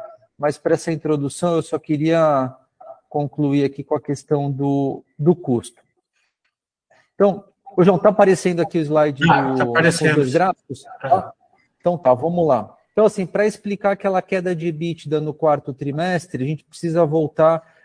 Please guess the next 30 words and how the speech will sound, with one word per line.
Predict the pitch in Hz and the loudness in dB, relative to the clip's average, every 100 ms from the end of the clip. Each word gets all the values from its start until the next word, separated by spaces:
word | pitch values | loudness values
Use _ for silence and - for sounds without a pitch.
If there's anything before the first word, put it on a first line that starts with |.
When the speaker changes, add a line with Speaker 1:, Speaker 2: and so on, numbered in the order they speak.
| - | -6
Speaker 1:
ao | 143 143 | 0 0
que | - | 0
aconteceu | 165 165 160 - 165 160 | -4 -2 -10 -6 -4 -4
com | - 165 | -4 -4
as | 165 - | -4 -2
commodities, | 160 139 160 180 143 120 - 127 | -2 2 2 2 0 -4 -6 -4
o | 170 | -4
trigo | 170 160 160 147 123 131 151 | -2 -2 0 0 0 -4 0
e | |
o | 151 | 0
óleo | 147 139 131 | 2 0 -2
de | 127 | -8
palma, | 127 160 170 156 131 120 | -2 2 4 2 -2 -2
ao | 151 156 | 2 2
longo | 156 165 160 | 0 -4 -4
de | 160 | -4
dois | 160 151 | -2 -2
mil | 160 | -4
e | 160 | -6
vinte | 160 - | -8 -4
e | 185 | -2
dois. | 143 107 98 - _ _ _ _ _ | 0 -2 -6 -16 _ _ _ _ _
É, | 151 156 156 165 | 2 4 4 2
nos | 208 180 | 2 4
dois | 190 220 175 | 2 2 2
gráficos, | 165 180 185 - - - - _ - - | 0 0 -2 -4 -14 -16 -18 _ -20 0
a | 151 | 2
linha | 156 180 185 170 | 2 0 -2 -2
vermelha | 170 160 156 156 147 135 | -2 -4 -4 -4 -4 -4
representa | 151 - 151 139 143 143 131 120 | -6 -6 -6 -4 -4 -6 -6 -8